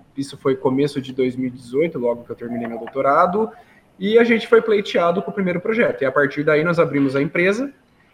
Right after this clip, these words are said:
e aí descobrimos aqui o programa da incubadora de Araraquara, a gente foi atrás pra entender como que a gente podia, né, tá participando aí da incubadora,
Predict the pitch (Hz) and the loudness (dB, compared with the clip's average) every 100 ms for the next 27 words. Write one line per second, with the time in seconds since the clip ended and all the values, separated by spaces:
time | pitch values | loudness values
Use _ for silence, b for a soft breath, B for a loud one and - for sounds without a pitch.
0 | _ 139 143 139 139 143 143 135 135 127 | _ 4 6 8 8 8 6 4 2 -4
1 | - 139 143 131 131 135 127 131 120 131 | -8 -2 -2 -2 -4 -6 -4 -4 -2 -2
2 | 123 123 123 131 127 120 123 123 123 123 | -2 -4 -4 -4 -4 -4 -6 -6 -4 -2
3 | 135 135 135 127 175 214 139 127 120 123 | -4 -4 -4 -2 -4 -8 -12 -20 -20 -20
4 | 113 _ _ _ _ _ - 120 123 123 | -20 _ _ _ _ _ -2 2 2 2
5 | 123 123 120 - 123 120 120 113 120 120 | 0 0 -2 -2 -2 -2 -6 -6 -6 -6
6 | 120 123 120 113 - 113 120 156 147 - | -4 -6 -8 -12 -14 -12 -4 -2 -2 -4
7 | 110 110 110 - - - 123 131 107 107 | -8 -10 -10 -14 -14 -8 -6 -6 -6 -8
8 | 104 101 127 160 120 151 170 | -12 -12 -8 -8 -6 -6 -6